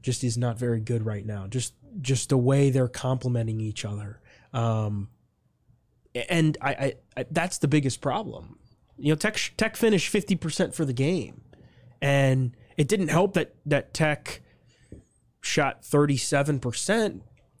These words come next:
two of fourteen from three in the first half. Tech hits one more three,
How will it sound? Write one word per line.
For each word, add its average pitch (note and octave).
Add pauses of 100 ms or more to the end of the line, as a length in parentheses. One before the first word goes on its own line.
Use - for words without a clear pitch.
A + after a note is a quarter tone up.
(220)
two F#3+
of D3+
fourteen E3+
from C3+
three G3
in C3+
the B2+
first B2+
half. D#3+ (440)
Tech -
hits -
one F#3
more D#3+
three, D#3+